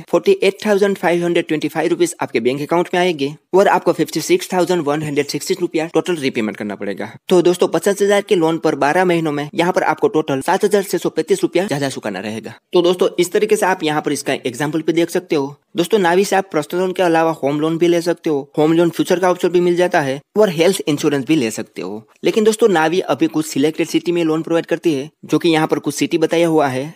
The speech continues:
जो है मुंबई, बेंगलोर, दिल्ली, हैदराबाद और चेन्नई। लेकिन हो सकता है दोस्तों आपके सिटी में भी ये लोन अवेलेबल हो, उसके लिए दोस्तों यहाँ पर आपको अप्लाई करके देखना होगा। दोस्तों आपके सिटी में अगर ये लोन एप्लीकेशन अवेलेबल होगी तो यहाँ से आप सिर्फ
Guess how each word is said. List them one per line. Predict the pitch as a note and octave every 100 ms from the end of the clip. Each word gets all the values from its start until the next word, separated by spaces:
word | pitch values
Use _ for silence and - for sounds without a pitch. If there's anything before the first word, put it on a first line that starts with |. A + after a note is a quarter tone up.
| -
जो | D3
है | D#3+
मुंबई, | D#3 C3 C#3 D3 D3 D3+
बेंगलोर, | B2 C3 C3+ C#3+ D3
दिल्ली, | B2+ C3 C3+ C#3 -
हैदराबाद | D3+ E3 D3+ B2+ - D#3+
और |
चेन्नई। | D#3+ B2+ F#2+ F2 G#2+ _ E3
लेकिन | E3 G3
हो | D3 C#3
सकता | G3 G3+ G3+
है | F#3
दोस्तों | F3+ G3 G3 D3+
आपके | - D#3+
सिटी | D#3 -
में | D3+
भी | D#3 D#3+ D#3+ -
ये |
लोन | C3+ C3 C3+
अवेलेबल | B2+ C3 C#3+ D3+
हो, | C3+ B2+ C3
उसके | E3+ - G3+
लिए | G3+ G#3
दोस्तों | F3 F3 F3
यहाँ | D3
पर | D3+
आपको | C#3+ - E3+
अप्लाई | - - C#3
करके | B2 C#3+
देखना | C3 G#2+ G#2
होगा। | G2+ - A2+ _ -
दोस्तों | D#3 F#3 F#3+
आपके | C3+ - E3
सिटी | D#3 - F3
में | F3
अगर | F3 - C#3+
ये | C#3+ D#3+
लोन | D3 C#3
एप्लीकेशन | C#3+ C#3+ D3 D3 C3+
अवेलेबल | B2+ C#3 D3+ D#3+
होगी | D#3+ D3+ C3+ _
तो | -
यहाँ | F#3 F3+
से | G3
आप | G3 F3+
सिर्फ | - E3